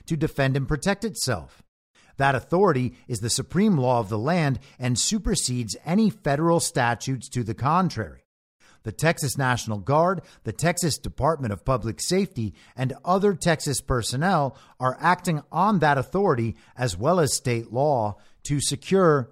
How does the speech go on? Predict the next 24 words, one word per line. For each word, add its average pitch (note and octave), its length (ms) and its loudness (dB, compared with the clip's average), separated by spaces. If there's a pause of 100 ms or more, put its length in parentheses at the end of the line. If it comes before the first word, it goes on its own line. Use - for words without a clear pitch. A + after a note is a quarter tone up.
the C3+ 100 -4
Texas C3 420 0
border. C#3+ 440 -2 (580)
Now, B2+ 220 2
since C#3+ 400 0
Abbott C3+ 680 0
published D3 600 0
that B2+ 300 2
letter C3 320 2
yesterday, C3+ 800 0 (320)
some E3 540 2
governors C3+ 760 0
around C3 360 0
the A2+ 80 -6
country C3 580 -2
have A2 380 -2 (320)
announced A#2+ 640 0
they're C#3+ 380 2
on C#3 360 2
his B2 320 2
side. B2 640 0 (280)
That C#3 360 2
list E3 320 0
includes C#3+ 580 0